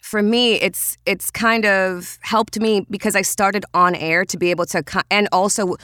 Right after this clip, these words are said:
was behind the scenes as a program director. I get both sides of things. I understand books and when things ha-, you know, things have to change. And I, I don't take it so personal. Like when I first started, when my station flipped, right?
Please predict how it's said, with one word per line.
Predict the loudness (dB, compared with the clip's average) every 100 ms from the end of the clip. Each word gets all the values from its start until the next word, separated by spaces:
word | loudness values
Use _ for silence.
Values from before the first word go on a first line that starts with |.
| -16 -4
was | 0 0
behind | 2 0
the | 0
scenes | 0 -2
as | -2
a | -6
program | -4 -2 0 0 0
director. | 0 0 -2 -4 -2
I | -4
get | -2 -4 -2
both | -2 -2
sides | -2 -2 0 -2
of | -4
things. | -2 -2 0
I | -2 -2
understand | -2 -2 -2 -2 -2 -2 -4 -10 -20 -20 _
books | 0 0 -2 -2
and | 0 2
when | 2
things | 0 0 0
ha-, | 0 -2
you | -2
know, | -2 -2 -6 -20
things | -6 -2 0
have | 0 -2
to | -2
change. | -4 -2 0 0
And | 0
I, | 0 0 0
I | 0
don't | -2
take | 0 -2
it | -2
so | -2 -2
personal. | 0 -2 0 0 0
Like | 0 0
when | -2
I |
first | -2 -2 -2
started, | 0 0 0 -4 -12 -8
when | 0 2
my | 2
station | 0 0 2 0
flipped, | 0 -2 0 0 -2 -10 -2
right? | 0 0 -2